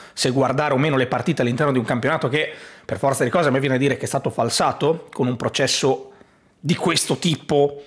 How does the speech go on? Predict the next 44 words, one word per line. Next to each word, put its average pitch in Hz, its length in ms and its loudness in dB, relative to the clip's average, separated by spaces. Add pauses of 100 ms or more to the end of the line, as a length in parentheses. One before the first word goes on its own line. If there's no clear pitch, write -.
(400)
con 160 220 0
questa 175 340 0
velocità, 143 800 0
con 165 240 0
questi 165 360 0
elementi 135 640 2
nel 135 280 2
bel 123 240 2
mezzo 120 560 0
della 113 220 0
competizione, 113 1000 -4 (540)
ma 110 100 -2
la 110 60 0
battaglia 107 280 0
vera 107 140 0
la 98 40 0
fanno 104 160 -4
gli 95 40 -2
avvocati 92 320 -6
della 92 120 -4
Juventus, 90 500 -10 (280)
non 104 120 -8
la - 60 -6
fanno 95 160 -6
i - 20 -10
tifosi. 95 440 -12 (640)
Noi 127 220 -2
abbiamo 113 300 -2
il 107 80 -4
potere 131 360 -2
nelle 113 200 -2
mani, 104 320 -2 (300)
perché - 200 -8
il 104 80 -6
tifoso 117 300 -8
ha 104 40 -2
il 98 40 -8
potere 104 300 -6
nelle 101 180 -4
mani, 92 300 -6 (340)
perché - 260 -4
se - 380 -2
da 117 120 -2
domani 120 520 0